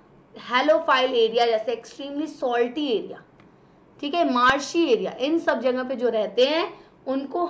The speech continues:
harsh habitat में रहना कहते हैं। यहाँ normal लोग नहीं जी सकते, एकदम खौलते पानी में आपको रख दिया जाए,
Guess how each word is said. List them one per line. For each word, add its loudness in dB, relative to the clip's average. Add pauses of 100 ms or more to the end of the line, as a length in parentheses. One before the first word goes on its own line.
harsh 2
habitat 0
में -4
रहना -6
कहते -10
हैं। -4
यहाँ 2
normal -2
लोग -4
नहीं -4
जी -10
सकते, -16 (760)
एकदम -2
खौलते 2
पानी 0
में -6
आपको 0
रख 0
दिया -2
जाए, 0